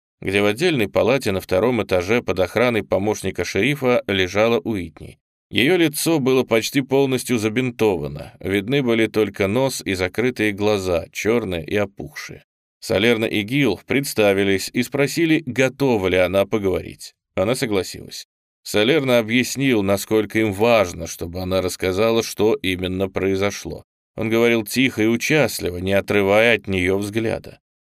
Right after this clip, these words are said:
Уитни рассказала, как провела вечер. Когда ее спросили, следили ли за ней по дороге домой, она ответила «нет», так как часто высматривала в зеркало заднего вида полицию,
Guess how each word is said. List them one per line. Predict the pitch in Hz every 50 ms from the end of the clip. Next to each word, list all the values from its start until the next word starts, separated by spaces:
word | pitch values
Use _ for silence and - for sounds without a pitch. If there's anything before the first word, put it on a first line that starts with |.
| _
Уитни | - - 104 135 156 156 139 123
рассказала, | 120 113 113 - - - 107 104 98 117 139 139 123 107 92
как | - 110 123 120
провела | - 117 110 101 98 98 117 123
вечер. | 110 95 90 85 87 - - - - - - -
Когда | - 95 95 95 107 113 113
ее | 113 113 110 110
спросили, | - - - 101 107 104 - - 117 117 113 110 110 113 113 - -
следили | - 147 - - 110 113 123 123 113 110 123 131 123 117 110
ли | 107 101 101 98
за | 95 101 101 101
ней | 104 104 104 101 98
по | - 104
дороге | 95 98 101 104 107 98 95 95
домой, | 95 98 104 131 165 180 151 104 90
она | 95 101 131 160
ответила | 151 - 127 147 147 147 147 147 151
«нет», | 147 123 104 98 92 90 85 - - _ _ _ _ _ _ -
так | - 104 98
как | - 120 117 110
часто | - - 135 143 139 120 104 - - 95
высматривала | 92 98 95 - 104 104 107 101 92 - 98 95 95 92 92 92
в | 90
зеркало | 90 98 104 98 92 - 95 92 92 90
заднего | 87 95 104 101 92 92 95 95 95 95
вида | 95 117 160 156 131 101 90
полицию, | - - - 151 170 147 107 - - - - 82 71